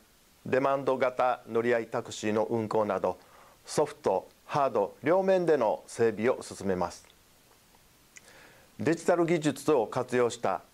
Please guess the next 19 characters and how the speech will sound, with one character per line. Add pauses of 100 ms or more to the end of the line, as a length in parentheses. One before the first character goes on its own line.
サ
ー
ビ
ス
や (480)
道
路
の
開
通
な
ど、 (420)
市
民
の
皆
さ
ん
に